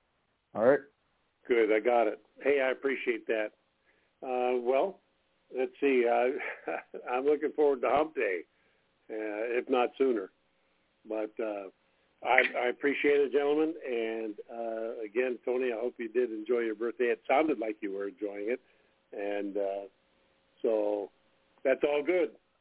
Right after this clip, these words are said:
Speaker 2: And we'll look forward to the
Speaker 1: Yesterday,
Speaker 2: effort tomorrow.
Speaker 1: when, when you called me, I was at the cigar lounge for, like, I don't know, forever. But, yeah, they just brought out three more bottles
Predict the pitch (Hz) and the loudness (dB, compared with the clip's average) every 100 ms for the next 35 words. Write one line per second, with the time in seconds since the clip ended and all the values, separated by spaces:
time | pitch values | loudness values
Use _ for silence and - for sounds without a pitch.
0 | _ _ _ - 131 131 135 135 143 143 | _ _ _ -8 -4 -2 2 2 2 0
1 | 151 151 - 139 135 185 196 185 190 190 | 0 0 -2 2 8 8 8 8 10 10
2 | 185 - 180 175 170 - - _ _ 359 | 6 4 2 2 -2 -8 -16 _ _ -20
3 | 339 339 _ _ _ _ _ _ _ 156 | -18 -20 _ _ _ _ _ _ _ -6
4 | 151 156 160 175 170 151 147 147 147 139 | 2 2 8 8 8 6 0 2 2 2
5 | 147 143 123 143 139 147 139 131 127 123 | -2 -4 -10 -4 0 2 2 0 -4 -6
6 | 101 123 120 131 117 _ _ _ _ _ | -8 -8 -2 -2 -4 _ _ _ _ _
7 | _ _ _ _ _ _ - 123 113 117 | _ _ _ _ _ _ -8 -8 -6 -10
8 | 101 _ _ _ - 123 123 117 107 - | -12 _ _ _ -2 4 4 4 -2 -10
9 | _ _ _ 127 135 127 135 139 120 113 | _ _ _ 2 4 4 6 4 4 0
10 | 131 127 131 151 139 151 143 147 123 139 | -2 0 2 2 8 8 10 8 8 6
11 | 156 151 147 131 123 113 104 101 | 6 8 6 6 4 2 0 -6